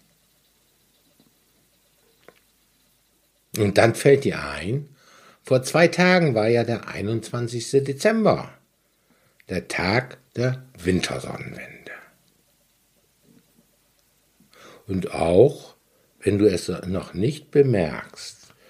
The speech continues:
die Natur beginnt langsam und bedächtig,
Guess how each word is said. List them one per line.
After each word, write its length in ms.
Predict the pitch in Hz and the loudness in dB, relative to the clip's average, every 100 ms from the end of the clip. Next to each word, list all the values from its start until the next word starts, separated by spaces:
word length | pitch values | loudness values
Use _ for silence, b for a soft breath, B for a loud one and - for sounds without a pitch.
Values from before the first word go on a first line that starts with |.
| b b b b _ _ _ | b b b b _ _ _
die 100 | - | -8
Natur 880 | 98 95 87 - - 110 110 143 139 | -4 -2 -4 -8 -16 -4 6 6 6
beginnt 460 | - 107 117 107 - | 0 2 4 2 -2
langsam 1400 | 92 95 95 110 123 135 139 123 - 107 107 113 113 113 _ _ _ _ _ - | -2 0 0 0 0 0 -2 -4 -6 -4 -4 -4 -8 -12 _ _ _ _ _ -10
und 260 | 98 76 | -8 -4
bedächtig, 1600 | - 85 - - 87 98 - - - - - 101 101 - - - | -4 -4 -6 -2 0 0 -6 -16 -20 -10 -4 -4 -4 -10 -20 -20